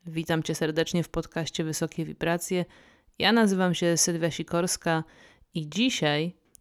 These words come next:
opowiem ci trochę swoich historii i zabiorę cię w taką podróż, która, mam nadzieję, przekona cię o tym, że nie warto jest znać przyszłość i nie warto jest też mieć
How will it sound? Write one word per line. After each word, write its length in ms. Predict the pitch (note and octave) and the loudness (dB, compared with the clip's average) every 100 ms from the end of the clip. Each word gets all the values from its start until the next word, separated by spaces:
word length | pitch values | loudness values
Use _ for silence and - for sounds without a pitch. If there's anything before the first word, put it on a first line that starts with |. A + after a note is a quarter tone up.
| - | -4
opowiem 460 | C#4 D#4 C#4+ B3+ A#3+ | 2 4 6 8 6
ci 400 | - G#3 G3 F#3 | 4 2 2 2
trochę 320 | F#3 F#3 F#3 | 2 4 2
swoich 340 | - E3+ D#3+ | 0 0 0
historii 800 | - - D#3+ - F3+ F3 F3 - | -2 -6 -2 4 4 4 0 -4
i 40 | |
zabiorę 760 | E3 E3+ D#3+ - F3+ G#3+ E3 D3 | -2 0 0 2 4 6 6 2
cię 420 | - - - F3 - _ | 0 -4 -2 -4 -8 _
w 120 | - | -4
taką 340 | G3+ - F3+ | -2 2 2
podróż, 680 | E3+ G#3 A3 G#3 G3+ G3 - | 4 6 8 8 8 8 4
która, 280 | - F3+ F3 | 2 4 6
mam 280 | F#3+ A#3 A#3 | 6 8 8
nadzieję, 440 | F#3+ E3 F3 F3 | 6 4 2 0
przekona 640 | - - E3 F3 F3+ F3 | -2 -8 -2 0 2 2
cię 200 | E3+ - | 0 -2
o 140 | - E3 | 0 0
tym, 380 | - E3+ E3 D#3+ _ - | 0 0 2 -2 _ -4
że 680 | E3 D#3+ E3 E3 D#3+ D#3+ D#3+ _ A3 | 0 0 2 4 4 2 -2 _ -6
nie 140 | C#4+ | 2
warto 400 | F#4+ D#4 F3 D#3+ | 6 6 6 2
jest 480 | D3+ D3+ - - - _ - | 2 0 -4 -12 -20 _ -6
znać 640 | D#3 D3+ F3 E3+ E3 - | -4 0 2 4 2 0
przyszłość 600 | - - G3 - E3+ - - | -4 0 0 0 0 -2 0
i 40 | |
nie 180 | F3+ F3+ | 2 2
warto 580 | D#3 F3+ G3 G3+ F3+ D#3+ | 2 4 6 4 2 2
jest 400 | D#3 D#3 - - | 2 2 -2 -4
też 380 | - E3 - - _ _ - _ - | 0 0 0 -8 _ _ -20 _ 0
mieć 420 | F3+ F#3 - - | 2 2 0 -8